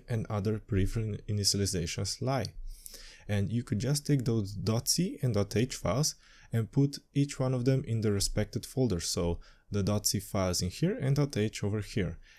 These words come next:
And you would just call an include, like something like here, and you would be set. But if you want to make it more purpose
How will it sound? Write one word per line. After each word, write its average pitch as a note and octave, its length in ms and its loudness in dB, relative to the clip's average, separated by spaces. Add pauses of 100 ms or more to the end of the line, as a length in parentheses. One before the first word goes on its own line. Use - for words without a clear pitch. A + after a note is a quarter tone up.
(140)
And A2+ 120 0
you A2+ 100 2
would A2 160 2
just A2 460 0
call A2 340 2
an G2+ 140 2
include, G2 520 0
like - 240 -2
something F#2+ 460 -2
like E2+ 240 -4 (140)
here, A2+ 260 2 (720)
and C#3+ 320 2 (100)
you A2 140 2
would A2 180 4
be A#2 80 4
set. A#2+ 380 4 (320)
But C3 160 0
if C#3+ 160 4
you A#2+ 80 2
want C#3 220 4
to C3 40 0
make B2+ 260 0
it B2+ 140 -2
more G#2+ 160 2
purpose C#3+ 540 2